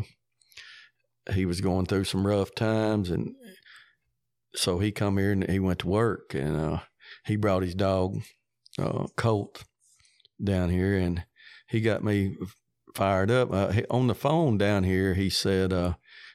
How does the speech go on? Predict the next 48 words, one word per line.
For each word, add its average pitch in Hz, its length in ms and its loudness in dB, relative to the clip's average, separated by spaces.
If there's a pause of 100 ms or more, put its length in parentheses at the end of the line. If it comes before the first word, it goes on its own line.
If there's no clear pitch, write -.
he 110 120 2
was 92 140 -4
talking 98 380 0
to 85 60 0
Ryan 90 340 2
Croson, 107 580 0
and 92 120 -2 (500)
Croson 107 460 0
said, - 180 -2 (540)
"Painter, 120 300 2
don't 123 220 0
you 131 100 2
go 156 160 2
down 127 160 2
there 95 80 2
and 92 100 0
get 95 180 0
that 101 160 2
West 95 260 2
Tennessee 107 360 0
bunch 90 280 0
fired 95 460 2
up 117 240 2
again." 127 420 0
<laughs> - 320 -2
He 139 160 2
said, 123 160 0
"It's 120 160 2
a 117 40 2
lot 131 300 4
easier 117 380 4
to 110 100 4
win 139 380 4
around 113 360 2 (480)
with 110 140 2
them 135 240 2
not 113 240 4
in 147 180 4
it." - 140 -2 (1000)
But 104 180 2
he 127 160 2
did. 143 200 2
He 123 140 4
got 123 220 2
me 117 120 0
fired 104 440 2
up. 120 380 2
Uh, 98 400 2